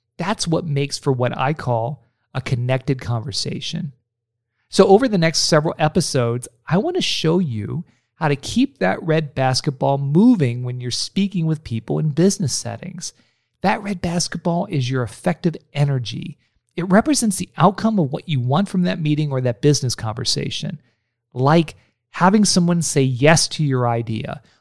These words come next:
or agreeing to the deal, or even helping a stubborn colleague or employee see the light of how their actions aren't serving themselves, you, the company, your mission,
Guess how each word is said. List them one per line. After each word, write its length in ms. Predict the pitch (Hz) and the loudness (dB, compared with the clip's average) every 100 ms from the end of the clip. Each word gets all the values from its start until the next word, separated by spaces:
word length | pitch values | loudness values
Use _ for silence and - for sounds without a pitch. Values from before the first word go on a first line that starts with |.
| _ | _
or 200 | 143 143 | 2 2
agreeing 500 | 135 120 170 190 185 | 4 6 8 8 6
to 120 | 165 | 2
the 120 | 147 139 | 0 0
deal, 560 | 120 113 - - - _ - - - | 0 0 -2 -6 -10 _ -20 -14 -6
or 120 | - | 0
even 240 | 233 247 220 | 2 4 2
helping 400 | 156 220 214 151 | 0 0 0 0
a 60 | |
stubborn 480 | - - 165 160 143 | 0 2 2 2 0
colleague 680 | - 143 147 151 151 147 - | 0 0 2 2 2 0 -4
or 240 | 139 127 | -2 -2
employee 800 | 117 - - 143 139 143 139 131 | -2 -8 -2 0 0 -2 -4 -4
see 300 | - 214 262 | -2 0 0
the 120 | 339 | 0
light 520 | 247 196 123 117 - _ _ _ _ | -2 -2 -4 -6 -14 _ _ _ _
of 120 | 95 | -6
how 180 | 113 208 | -2 -2
their 160 | 262 | -2
actions 500 | 190 185 - 220 208 | -6 -10 -4 -2 0
aren't 220 | 180 202 - | 2 0 0
serving 460 | - 240 330 277 | 0 2 2 2
themselves, 760 | 135 127 - 143 156 165 117 131 | 2 2 2 2 2 -2 -4 0
you, 320 | 190 226 220 | 2 2 2
the 100 | 151 | 0
company, 440 | - 190 202 190 | 0 -2 0 0
your 240 | 190 147 143 | 0 0 2
mission, 500 | 175 - 196 185 | 4 4 4 2